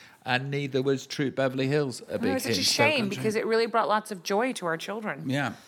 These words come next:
Speaker 1: Um, so that's what we've been doing. We have
Speaker 2: Well, we've been watching T V, which is the bad bit, but we've been doing lots of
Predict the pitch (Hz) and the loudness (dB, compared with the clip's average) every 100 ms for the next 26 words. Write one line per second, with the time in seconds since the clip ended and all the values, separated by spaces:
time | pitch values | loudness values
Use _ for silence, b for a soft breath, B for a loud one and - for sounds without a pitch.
0 | - 143 143 143 - 175 156 147 170 180 | -2 4 4 4 4 6 6 6 4 4
1 | - 170 127 147 147 147 135 151 147 135 | 4 4 4 2 2 0 4 4 4 2
2 | 139 135 147 143 139 135 - _ 254 233 | 2 2 2 6 6 2 -10 _ 6 6
3 | 233 240 247 285 285 294 202 151 175 - | 8 6 6 0 2 4 4 4 2 -2
4 | 190 - 170 165 - - 175 151 151 143 | -4 0 0 0 -4 0 6 6 6 2
5 | 165 226 226 220 214 233 220 220 240 226 | 2 2 4 4 4 2 4 6 6 4
6 | 269 | 0